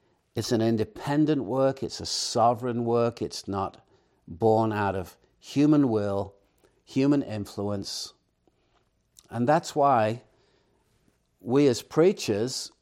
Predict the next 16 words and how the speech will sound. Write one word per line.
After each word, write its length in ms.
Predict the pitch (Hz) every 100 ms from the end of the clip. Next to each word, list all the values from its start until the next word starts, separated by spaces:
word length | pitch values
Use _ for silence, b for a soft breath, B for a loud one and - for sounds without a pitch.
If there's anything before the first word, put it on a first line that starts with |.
| -
can 200 | 143 123
preach 480 | 123 160 160 120 -
the 100 | 123
word 320 | 127 151 131
knowing 380 | 135 139 143 135
God 360 | - 120 139 135
will 120 | 123
do 240 | 110 120
whatever 380 | 110 107 113 131
he 120 | 139
wants 380 | 131 104 98 -
with 180 | 104 -
the 100 | 101
word. 420 | 101 101 85 80 _ _ _ _ _ _ _ _ _ _ _ _ _ _ _ _ _ _ _ _ _ _
And 180 | 101 123
that's 440 | 185 - - -